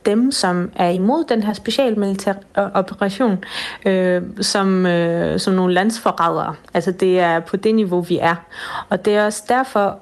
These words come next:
det her, det fører jo tankerne tilbage til sådan Stalins tid, hvor man også spillede rigtig meget på den her retorik om, øh, landsforræderi, og at man skal anmelde dem, som, øh, som går imod staten, som kritiserer staten.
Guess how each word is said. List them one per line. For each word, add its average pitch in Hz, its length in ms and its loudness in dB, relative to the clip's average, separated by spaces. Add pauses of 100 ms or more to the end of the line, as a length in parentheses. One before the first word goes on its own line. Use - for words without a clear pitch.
(120)
det 185 260 0
her, 180 180 2
det 175 180 -4
fører 190 180 2
jo 175 80 0
tankerne 190 360 0
tilbage 180 340 0
til 160 260 -2
sådan 165 180 -4
Stalins 285 420 0
tid, 254 300 0
hvor 202 120 2
man 185 180 2
også 190 140 0
spillede 202 360 0 (100)
rigtig 190 240 -2
meget 175 280 0
på - 100 -4
den 175 180 -2
her 196 180 0
retorik 196 460 -2 (120)
om, 185 340 -2
øh, 175 200 0
landsforræderi, 226 1040 0
og 180 360 2
at 175 140 -6
man 165 220 0
skal 160 260 -4 (420)
anmelde 233 380 2
dem, 202 320 0
som, 165 440 -2
øh, 170 240 -2
som 185 160 0
går 180 120 0
imod 202 320 2
staten, 208 560 -2
som 160 180 -2
kritiserer 170 580 0
staten. 180 600 -2